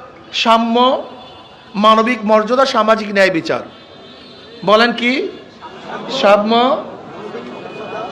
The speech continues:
মানবিক মর্যাদা, সামাজিক ন্যায় বিচার, এই তিন স্লোগানের ভিত্তিতে বাদ দিয়ে স্বাধীন হয়ে গেল। ভেবেছিলাম মানুষ শান্তি পাবে। বাহাত্তরে সংবিধান রচিত হয়েছে।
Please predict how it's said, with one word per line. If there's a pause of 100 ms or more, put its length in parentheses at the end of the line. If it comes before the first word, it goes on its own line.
(380)
মানবিক
মর্যাদা,
সামাজিক (480)
ন্যায়
বিচার,
এই
তিন
স্লোগানের
ভিত্তিতে
বাদ
দিয়ে
স্বাধীন
হয়ে
গেল। (920)
ভেবেছিলাম
মানুষ
শান্তি
পাবে।
বাহাত্তরে
সংবিধান
রচিত
হয়েছে।